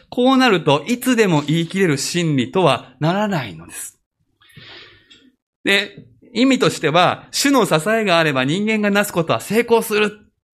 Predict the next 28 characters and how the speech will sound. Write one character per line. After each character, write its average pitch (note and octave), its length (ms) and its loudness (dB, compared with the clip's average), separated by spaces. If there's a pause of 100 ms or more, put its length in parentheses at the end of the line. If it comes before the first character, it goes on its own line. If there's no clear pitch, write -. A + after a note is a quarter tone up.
と G#3 100 4
い F#3+ 120 4
う D3+ 80 2
こ D3+ 100 2
と D3 140 2
に B2+ 240 2
な A#2 100 -2
り A#2 100 -2
ま A2+ 140 -2
す - 160 -14
の G2+ 140 -10
で、 C#3 400 -2 (1080)
こ F#3+ 120 0
れ G3+ 140 2
は F3+ 380 0 (260)
応 G#3 180 4
用 G3+ 160 4
さ F#3+ 140 2
れ F3+ 80 0
て F3 80 -4
し E3+ 100 -4
ま E3 100 2
う D3 40 -2
と C#3+ 80 -4
で G#2+ 80 -6
す - 100 -8
ね、 A#2 320 0
失 F#3 260 -4